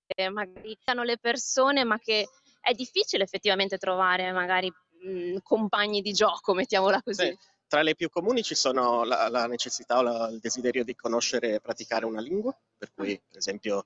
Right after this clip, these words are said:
Speaker 2: abbiamo tanti utenti a cui, che sono appassionati del coreano, eh,
Speaker 1: Ah.
Speaker 2: per cui si conoscono così, oppure appunto certi tipi di videogiochi, certi tipi di manga o anime, quindi una serie...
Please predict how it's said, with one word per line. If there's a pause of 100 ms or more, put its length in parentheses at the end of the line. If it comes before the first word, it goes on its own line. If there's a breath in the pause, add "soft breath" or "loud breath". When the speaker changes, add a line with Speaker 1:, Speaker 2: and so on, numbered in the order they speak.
(360 loud breath)
Speaker 2:
abbiamo
tanti
utenti
a
cui,
che
sono
appassionati
del
coreano, (520 soft breath)
eh,
Speaker 1:
Ah.
Speaker 2:
per
cui
si
conoscono
così, (540 soft breath)
oppure
appunto
certi (120)
tipi
di
videogiochi,
certi
tipi
di
manga
o
anime,
quindi
una
serie...